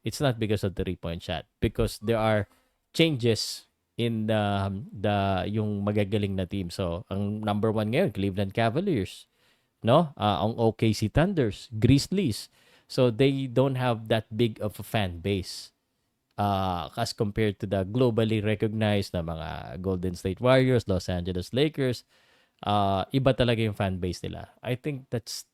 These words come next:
the, one of the reasons kung bakit hindi ganun kadami. But pag, uh, magtuloy-tuloy naman na sila yung gumaling, eh, ganun din, mababawi din yan sa tingin ko.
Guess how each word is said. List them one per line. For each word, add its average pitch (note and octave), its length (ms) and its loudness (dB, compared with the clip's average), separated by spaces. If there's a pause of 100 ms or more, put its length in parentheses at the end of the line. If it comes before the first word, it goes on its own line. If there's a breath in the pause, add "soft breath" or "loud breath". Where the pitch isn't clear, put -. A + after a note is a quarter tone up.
the, A#2 80 2
one A2 400 -2
of G#2 160 -4
the G#2+ 80 -6
reasons G2+ 400 -4
kung G2+ 160 -4
bakit F#2 320 -4
hindi F#2+ 320 -6
ganun F#2 240 -4
kadami. E2+ 400 -6
But A#2+ 240 2 (640 soft breath)
pag, A#2 240 2
uh, A#2+ 640 4
magtuloy-tuloy B2 720 2
naman B2 240 0
na G2 80 0
sila F#2 240 -2
yung G2 160 -4
gumaling, G2 480 -4 (240)
eh, E2 880 -6 (160)
ganun F3 400 -2
din, E3+ 160 0
mababawi G2+ 560 0
din F#2+ 320 -4
yan G2 60 -6
sa F#2 100 -8
tingin E2+ 240 -6
ko. F2+ 160 -8